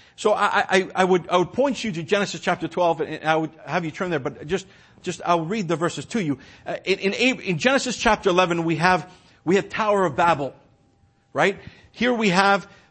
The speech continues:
the moment in which God disperses the people, disperses the nation. He confuses the languages, and now people are to, to be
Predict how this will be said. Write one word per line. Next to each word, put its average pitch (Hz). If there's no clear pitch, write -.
the 165
moment 196
in 180
which 170
God 202
disperses 214
the 214
people, 185
disperses -
the 185
nation. 175
He 190
confuses 240
the 262
languages, 190
and 190
now 226
people 220
are 208
to, 196
to 196
be 185